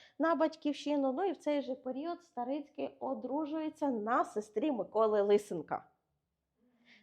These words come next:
На своїй троюрідній. Казали, що цей шлюб не, а, на той час був не дуже можливим, але таки став можливим. Там теж, е, історія про те, що сестрі добавили років, щоб їх повінчали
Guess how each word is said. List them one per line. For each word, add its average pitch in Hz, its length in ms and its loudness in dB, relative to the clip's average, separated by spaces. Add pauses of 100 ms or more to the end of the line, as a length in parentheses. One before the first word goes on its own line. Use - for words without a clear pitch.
На 381 140 6
своїй 262 360 2
троюрідній. 233 960 4
Казали, 339 460 4
що 302 140 -2
цей 302 200 -6
шлюб 330 300 -8
не, 277 300 0
а, 226 280 4
на 226 160 0
той 277 180 0
час 233 240 0
був 196 220 -6
не 240 120 0
дуже 226 360 0
можливим, 254 580 2 (340)
але 233 260 6
таки 214 300 -4
став 185 380 2 (120)
можливим. 302 800 2 (280)
Там 226 220 6
теж, 240 240 8 (200)
е, 202 560 8
історія 208 440 0
про 202 180 -2
те, 208 260 4
що 202 280 -2
сестрі 208 420 2
добавили 185 640 6
років, 339 380 4
щоб - 220 -4
їх 311 220 0
повінчали 285 880 2